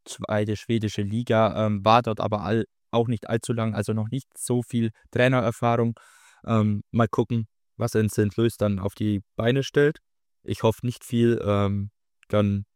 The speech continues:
so ein Kansas von letzter Saison. Das wäre mir ganz recht. Dann, ähm,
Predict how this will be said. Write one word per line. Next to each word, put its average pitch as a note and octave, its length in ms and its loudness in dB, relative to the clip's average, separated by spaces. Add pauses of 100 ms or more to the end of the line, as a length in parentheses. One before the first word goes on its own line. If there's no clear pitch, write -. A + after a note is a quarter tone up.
(420)
so - 160 -6
ein G#2+ 220 -6
Kansas G2+ 580 -6
von F#2+ 180 -8
letzter F#2+ 280 -8
Saison. G#2+ 400 -12 (200)
Das - 180 -6
wäre F#2+ 100 -8
mir G2+ 120 -10
ganz - 260 -14
recht. - 200 -14 (840)
Dann, D#3+ 580 2
ähm, C#3 800 2